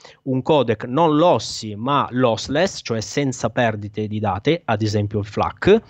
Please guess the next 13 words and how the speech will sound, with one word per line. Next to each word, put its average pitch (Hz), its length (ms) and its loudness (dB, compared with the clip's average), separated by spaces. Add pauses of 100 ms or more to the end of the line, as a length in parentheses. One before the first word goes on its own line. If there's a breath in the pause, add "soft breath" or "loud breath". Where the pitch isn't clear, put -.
(380 loud breath)
allora 127 240 4
a - 20 -2
quel 233 160 4
punto 139 280 0
le 127 120 4
conversioni 120 720 -2
sarebbero 104 760 -2
tranquillamente 113 840 -2
paragonabili 107 680 -2
e - 20 -2
non 101 160 -6
ci - 140 -10
sarebbe 104 440 -2